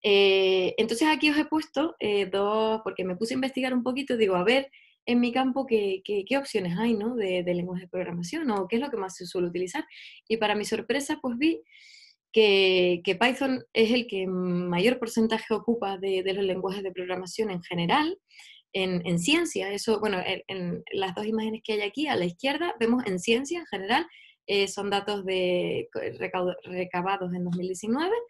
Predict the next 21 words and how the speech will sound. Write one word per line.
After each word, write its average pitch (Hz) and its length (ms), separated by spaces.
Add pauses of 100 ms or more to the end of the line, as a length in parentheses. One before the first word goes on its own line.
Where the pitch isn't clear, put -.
(500)
eh, 240 240
y 240 120
vemos 233 260
que 226 260
hasta 208 220
un 208 80
ochenta 226 320
y 226 40
siete 226 260
por 226 120
ciento 240 500
de, 175 460
de 180 120
los 175 100
que 180 100
responden 190 380
la 196 60
encuesta, 202 480 (420)
eh, 190 240
utilizan 175 500
Python 254 300